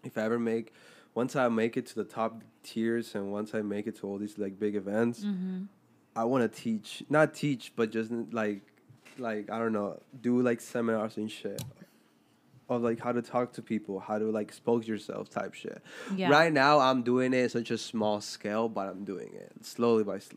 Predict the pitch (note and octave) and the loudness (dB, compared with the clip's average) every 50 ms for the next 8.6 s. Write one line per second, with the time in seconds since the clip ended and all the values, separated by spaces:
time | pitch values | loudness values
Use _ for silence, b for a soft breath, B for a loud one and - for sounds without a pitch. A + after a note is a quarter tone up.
0 | - - - - - B2 B2+ B2+ C3 C3 C3+ C3 A2+ A2 A2 - - - G2+ F#2+ | -20 -20 -16 -4 0 0 2 2 2 0 0 0 0 -2 -4 -4 -6 -4 -4 -4
1 | - G2+ G#2 G2+ - - G2+ G2+ G2+ - - - - - B B B B B B | -4 -6 -10 -10 -8 -8 -8 -8 -10 -10 -12 -12 -12 -14 B B B B B B
2 | B B B A3 G#3+ - - A2 A2+ A2+ A#2 - - - - B2 A#2+ A2+ - - | B B B 0 0 2 4 4 2 2 0 -4 -6 -2 2 2 2 2 0 -2
3 | - A#2 A#2 A#2 A2 A2 A2 - - - A2 G#2+ G#2 G#2 A2+ A#2+ A2+ B2+ C3 C#3 | -2 0 0 0 0 -2 -4 -8 -8 -4 -4 -2 0 0 0 0 0 0 0 0
4 | C#3 B2+ - - C3 C3 B2+ B2+ C3 B2+ C3 C3 A2+ G#2 G#2+ G2+ F#2+ G2+ G2+ A2 | -2 -2 -2 -4 -4 -4 -4 -4 -4 -4 -2 -2 -4 -4 -4 -6 -6 -6 -8 -8
5 | G#2+ - G#2+ A2 G#2+ G#2+ G#2 G#2 - - - - - G#2+ - - - - A2+ A#2 | -6 -4 -2 -2 -2 -2 -4 -6 -10 -16 -14 -12 -12 -12 -12 -10 -4 -2 -2 -2
6 | A#2+ A#2 - - - A#2+ A2 G#2+ - - - - G#2 G2+ A#2 - - D3 D3+ D#3 | -2 -4 -8 -10 -8 -6 -6 -6 -8 -10 -12 -10 -10 -10 -10 -6 -4 -4 -2 -2
7 | - - A2+ A2 A2 A2 A2 - - A2 A#2 A#2 A#2 G#2+ F2+ - - - - - | -4 -4 -4 -4 -4 -6 -6 -8 -14 -12 -8 -6 -8 -6 -6 -10 -10 -12 -12 -12
8 | - - - - - G#3+ G#3 G#3 G3+ F#3 F#3 F3+ | -12 -12 -12 -10 -6 -2 0 0 0 0 -2 -4